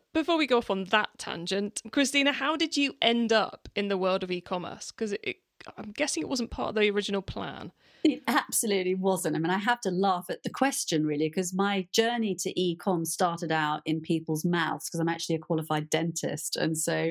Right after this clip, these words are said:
Speaker 2: who on earth would have thought I would have moved from being a dentist into running an e-com business? But essentially the route from the mouth was via being a journalist. I wrote about environmental issues and environmental pollution, particularly in China, where I lived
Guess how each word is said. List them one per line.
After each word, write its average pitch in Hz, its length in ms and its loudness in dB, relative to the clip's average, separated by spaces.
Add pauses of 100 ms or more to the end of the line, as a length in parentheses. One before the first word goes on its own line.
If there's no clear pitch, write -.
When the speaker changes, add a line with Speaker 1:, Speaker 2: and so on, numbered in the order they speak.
Speaker 2:
who 208 300 0
on 165 160 0
earth 165 320 -2
would 170 80 -2
have 160 140 -2
thought 165 200 0
I 156 120 0
would 160 100 -2
have 156 140 -2
moved 165 240 0
from 160 120 0
being 151 200 0
a 147 40 -2
dentist 190 720 -2 (680)
into 175 360 2
running 165 240 2
an 165 60 0
e-com 170 380 -2
business? 156 480 -2
But 160 120 0
essentially 185 420 0
the 165 140 0
route 196 320 0 (640)
from 160 180 2
the 160 80 0
mouth 165 380 -2
was 151 360 0 (480)
via 170 200 4
being 160 180 -2
a 147 60 -2
journalist. 175 680 -2 (140)
I 165 80 2
wrote 180 220 0
about 160 160 -2
environmental 165 640 -2
issues 160 500 -2
and 160 140 0
environmental 156 600 -2
pollution, 160 440 0
particularly 175 520 -2
in 156 120 0
China, 156 420 0
where 151 140 -4
I 156 280 0
lived 156 260 -2